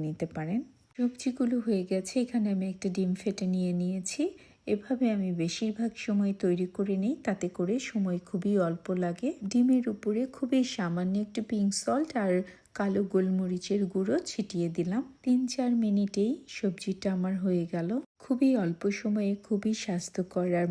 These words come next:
মজার একটা রেসিপি তৈরি করে নিলাম। আমার দুপুরের লাঞ্চ রেডি। এবার পানি পোস্ট ডিমটাও নিয়ে নিব।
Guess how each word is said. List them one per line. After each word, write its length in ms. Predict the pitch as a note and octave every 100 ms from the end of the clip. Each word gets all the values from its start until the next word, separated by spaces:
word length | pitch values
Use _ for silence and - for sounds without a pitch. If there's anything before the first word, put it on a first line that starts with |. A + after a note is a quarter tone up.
| E3+
মজার 320 | E3 F3 G3+
একটা 240 | G#3 G3+ G#3
রেসিপি 460 | G3 G3 A#3 G#3+ A3+
তৈরি 340 | - F3 F3 F3+
করে 200 | G3 G3+
নিলাম। 360 | G3+ G3 G#3 D4 - _ _ _ _ _ _ _ -
আমার 240 | G3+ A#3+ G#3
দুপুরের 400 | F#3 F#3 F#3+ F#3
লাঞ্চ 320 | F3+ F3 F3 - F3
রেডি। 280 | E3+ F3 A#3+ - _
এবার 300 | A#3 A#3+ C4
পানি 320 | B3+ G3 F3 F#3+
পোস্ট 300 | - G3+ G3+
ডিমটাও 440 | F#3 F3+ F3+ G3 G3
নিয়ে 260 | G3+ G3 F#3
নিব। 240 | F#3